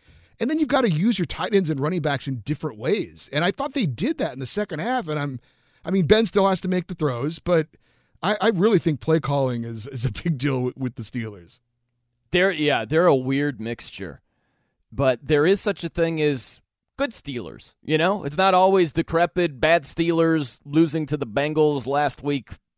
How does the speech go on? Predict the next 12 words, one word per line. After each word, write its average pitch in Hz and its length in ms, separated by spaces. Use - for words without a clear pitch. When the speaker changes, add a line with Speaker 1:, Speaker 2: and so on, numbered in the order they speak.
Speaker 2:
going 143 300
forward 117 420
Steelers. 87 520
You 156 80
know 175 60
what 196 100
I 196 60
mean? 208 300
It's 139 160
a 156 60
mixed 160 360
bag. 143 460